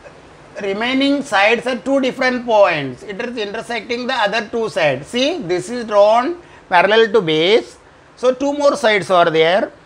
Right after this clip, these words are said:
So it is intersecting the one side X Y at the point A and another side at the point B.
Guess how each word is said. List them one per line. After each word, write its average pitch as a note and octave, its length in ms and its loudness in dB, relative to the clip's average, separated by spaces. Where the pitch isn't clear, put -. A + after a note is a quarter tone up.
So - 160 -6
it C4 180 -2
is C#4 160 -6
intersecting C4 1080 -6
the B3 180 -4
one A3+ 240 -2
side C4 320 0
X A3 320 -2
Y C4 300 2
at G3+ 160 -4
the G3 80 0
point F3 480 2
A F3 480 2
and G#3+ 240 -8
another G3 380 -4
side A3 280 0
at G3+ 140 0
the A3 80 2
point A3 580 0
B. F3+ 340 0